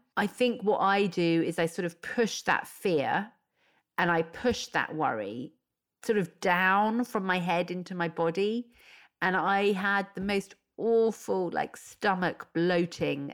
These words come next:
and cramps I mean, to be fair, that had been going on for a while. I think the lenvatinib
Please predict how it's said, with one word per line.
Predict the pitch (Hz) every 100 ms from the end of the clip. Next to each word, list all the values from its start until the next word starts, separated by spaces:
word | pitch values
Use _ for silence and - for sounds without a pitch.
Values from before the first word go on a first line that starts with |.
| -
and | 156 156
cramps | - 160 139 139 - - - - _ - - - _ -
I | 175
mean, | 180 180
to | 180
be | 185
fair, | - 208 170
that | 165 143
had | 165 156
been | - 156
going | 151 151 151
on | 151 147
for | 156
a | 147
while. | 151 143 143
I | 117
think | 151 170 156 151
the | 165
lenvatinib | 156 156 151 139 - 156 143 139